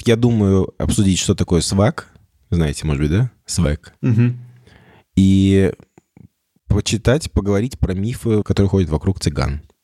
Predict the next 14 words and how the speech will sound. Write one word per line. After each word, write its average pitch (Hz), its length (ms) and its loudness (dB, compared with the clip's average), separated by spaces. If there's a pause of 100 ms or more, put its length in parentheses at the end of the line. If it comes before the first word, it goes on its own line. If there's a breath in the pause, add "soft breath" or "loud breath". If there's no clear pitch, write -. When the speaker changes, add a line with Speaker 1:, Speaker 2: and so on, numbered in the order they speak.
(160)
Speaker 1:
Вот 71 260 -2
есть 71 240 -2
два 65 140 -2
таких - 360 -10 (600 loud breath)
ближайших 78 560 -2
выпуска. - 340 -6 (600 soft breath)
Speaker 2:
Мгм. 104 240 -4
Speaker 1:
Так 85 140 0
что 110 480 2 (140)
ссылочка, 82 680 -2
надеюсь, 80 420 0
будет 73 220 -6
в - 20 -8
описании. 127 580 -4